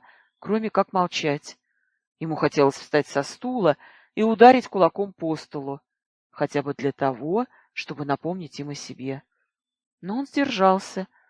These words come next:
только положил нож и вилку и не дотронулся до еды. Однако и это долго оставалось незамеченным. И лишь когда подали последнее блюдо, мать обратила внимание, что он не ест, и спросила,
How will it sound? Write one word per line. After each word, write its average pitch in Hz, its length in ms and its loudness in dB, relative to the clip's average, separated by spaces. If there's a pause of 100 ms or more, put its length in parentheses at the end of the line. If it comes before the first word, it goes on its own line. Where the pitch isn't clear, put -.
(240)
только 160 240 -6
положил 147 460 4
нож 143 300 -6
и 135 40 -10
вилку 220 540 -4 (260)
и 156 120 -10
не 147 100 -6
дотронулся 151 640 -2
до 127 100 -8
еды. 135 400 -4 (720)
Однако 151 460 2
и 139 280 6
это 247 340 4 (320)
долго 190 420 2
оставалось 165 580 0
незамеченным. 139 800 -10 (540)
И 160 100 -2
лишь 180 160 0
когда 185 280 6
подали 175 380 6
последнее 151 580 -4
блюдо, 226 480 -4 (360)
мать 311 240 2
обратила 185 420 4
внимание, 180 480 -2
что 156 240 -6
он 175 160 -8
не 147 140 -8
ест, 139 400 -6 (460)
и 277 80 -8
спросила, 151 760 -4